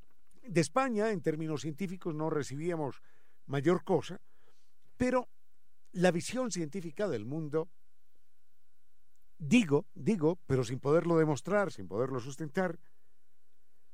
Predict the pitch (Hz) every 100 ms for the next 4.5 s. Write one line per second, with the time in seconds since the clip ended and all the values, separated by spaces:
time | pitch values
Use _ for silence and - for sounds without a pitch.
0 | - - - - - - - - 302 185
1 | 185 180 254 254 180 208 185 208 214 180
2 | 165 143 196 202 165 170 175 - - -
3 | - - - - 160 143 254 247 - 165
4 | 151 165 135 95 104